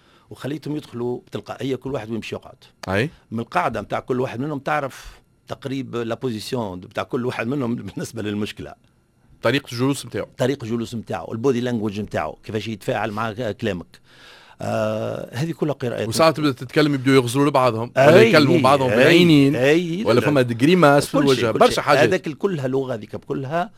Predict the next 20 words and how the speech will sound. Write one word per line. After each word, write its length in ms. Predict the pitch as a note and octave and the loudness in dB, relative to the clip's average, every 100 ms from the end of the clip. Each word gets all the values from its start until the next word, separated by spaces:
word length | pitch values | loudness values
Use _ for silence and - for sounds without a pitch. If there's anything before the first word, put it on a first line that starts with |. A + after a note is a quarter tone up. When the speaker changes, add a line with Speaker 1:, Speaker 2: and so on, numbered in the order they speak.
| - | -8
Speaker 2:
لغة 100 | A2+ | -4
Speaker 1:
تخاطب. 420 | A#2 G2 C3 A2 | -2 2 2 2
Speaker 2:
الجسد. 100 | F#2+ - - | -2 -6 -14
مم. 160 | A#2 B2 | -12 -12
Speaker 1:
يعطيك 300 | F2+ E2 D#2+ | -12 -14 -12
الصحة. 420 | F2 F#2+ - - _ _ - - | -12 -12 -12 -14 _ _ -20 -10
بون، 320 | C3+ A#3+ A#3+ | -6 -6 -8
ماذا 200 | G#2+ - | -14 -16
بيه 140 | G2 A#2 | -8 -6
الواحد 320 | A2+ A#2 G#2 | -6 -8 -10
يكون، 360 | G2+ B2+ A#2+ A2+ | -8 -2 -2 -2
آه، 220 | G2+ G2+ - - - - - | -6 -10 -16 -20 -20 -20 -14
على 80 | B2 | -12
الأقل 240 | C3 E3+ | -10 -12
نقول 260 | D#3 E3 D#3+ | -10 -10 -10
أنا 120 | D#3 | -4
ياخذ 300 | D#3+ - C#3+ | -4 -4 -6
ال-، 120 | C3+ | -2
الإيجابي 640 | C3+ C3+ C3 D3+ A#2+ A2+ G#2+ | -2 -4 -4 0 2 2 0
فيه. 300 | G#2 - | -8 -14